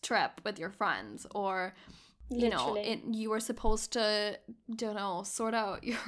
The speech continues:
Speaker 1: finances and do bloody Excel spreadsheets on the Sunday, and instead you decided to go explore your local area, or, like, go to, don't know, a, a lake nearby with your friends. Like, I'm
Speaker 2: Literally.
Speaker 1: like, "Okay, that's,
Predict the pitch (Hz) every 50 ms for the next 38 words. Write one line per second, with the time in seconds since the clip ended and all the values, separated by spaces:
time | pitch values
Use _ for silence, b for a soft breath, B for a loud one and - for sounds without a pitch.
0 | 247 - - - - - 233 226 247 202 214 208 - - 202 180 185 196 202 190
1 | 190 196 202 202 202 202 202 202 202 202 202 208 196 190 202 - - 208 196 202
2 | 208 - - 226 226 226 - 202 185 185 - - 185 202 202 202 - 208 190 190
3 | 185 185 175 165 185 165 190 202 - - 202 190 190 - B B B B B B
4 | B 240 220 226 220 240 220 214 214 214 208 - 233 214 208 208 208 208 202 202
5 | 202 - - 214 208 208 202 208 208 196 202 202 196 208 - - 180 180 156 165
6 | 180 175 175 170 - - - 196 202 185 175 165 165 - - - B B B B
7 | B B B - 220 220 208 214 214 - - - 220 196 196 190 190 190 190 b
8 | b b b b b b b b b _ _ _ _ - - - - 220 196 175
9 | 147 147 160 135 - - - - 165 165 - - _ _ _ _ _ _ _ _
10 | - - - 233 220 208 208 196 202 - 214 202 196 202 185 165 160 185 185 180
11 | 180 196 - 269 262 254 247 - - 202 214 - 247 277 302 302 - 302 311 -
12 | 302 262 220 208 - - - -